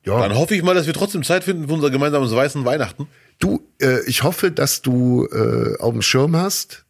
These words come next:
Speaker 1: dass wir vorm vierundzwanzigsten, vor unserer letzten Folge in diesem Jahr, äh, hier persönlich noch einen Podcast aufnehmen.
Speaker 2: Ja, Mann, ich, ich werd
Speaker 1: Und
Speaker 2: dir heute noch, äh, schicken, ob ich kann oder nicht. Und ich glaube, es sieht sehr gut aus, ehrlich gesagt.
Speaker 1: Super, weil es wurden, äh,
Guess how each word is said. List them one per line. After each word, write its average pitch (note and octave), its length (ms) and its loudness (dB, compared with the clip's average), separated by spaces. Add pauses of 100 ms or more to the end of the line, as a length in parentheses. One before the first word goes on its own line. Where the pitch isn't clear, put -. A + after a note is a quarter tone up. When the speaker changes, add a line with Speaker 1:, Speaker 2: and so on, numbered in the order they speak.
(140)
Speaker 1:
dass A#2+ 200 -2
wir B2 100 2
vorm D#3 300 0
vierundzwanzigsten, B2+ 800 -2
vor A#2+ 140 0
unserer A2+ 220 0
letzten - 420 -2
Folge A2+ 360 -2
in G2+ 120 -4
diesem G2 260 -4
Jahr, F#2 460 -2
äh, G2+ 200 0
hier A2+ 320 0
persönlich A#2+ 880 0 (200)
noch G#2 80 -4
einen G#2 140 -2
Podcast - 400 -4
aufnehmen. F#2 380 -2 (600)
Speaker 2:
Ja, C3 180 0
Mann, G2 220 -2
ich, C#3 200 -4
ich C3+ 140 -4
werd F3 120 2
Speaker 1:
Und D3+ 100 2
Speaker 2:
dir C#3+ 160 0
heute G3+ 540 0
noch, D#3 420 -6
äh, C3 200 -6
schicken, F#3 400 -2
ob C3+ 160 -4
ich C3+ 100 -4
kann E3 160 -2
oder D#3 120 2
nicht. F3+ 280 -4
Und F#3 180 -4
ich C#3+ 120 -4
glaube, G3+ 280 2
es F#3 100 -2
sieht D#3 140 -6
sehr E3+ 160 2
gut E3 160 0
aus, F#2+ 160 0
ehrlich G2 180 -4
gesagt. F2 260 -2
Speaker 1:
Super, - 480 -2
weil G#2+ 180 0
es A2 180 0
wurden, A#2 520 0 (100)
äh, F#2 280 0